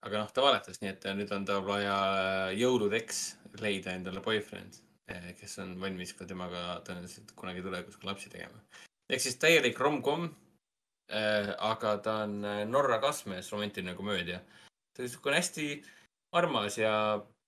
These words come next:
väga sihuke tormakalt ja samas leidlikult lavastatud ja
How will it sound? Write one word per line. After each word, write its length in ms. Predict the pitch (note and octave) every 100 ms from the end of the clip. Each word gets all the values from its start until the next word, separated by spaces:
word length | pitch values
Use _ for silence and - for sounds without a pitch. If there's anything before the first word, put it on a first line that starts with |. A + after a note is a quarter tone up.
| _ _ _ _ _ _ -
väga 320 | C#3+ B2+ B2
sihuke 300 | A#2+ C3+ B2+ _ _ _ _ -
tormakalt 680 | D#3 C#3+ B2 - A2 -
ja 60 | A#2+
samas 380 | B2+ B2 A#2+ -
leidlikult 520 | C#3+ A#2 A2 A2+ -
lavastatud 680 | B2+ A#2+ G#2 - G2 G#2 F#2
ja 300 | G2+ G2 G2+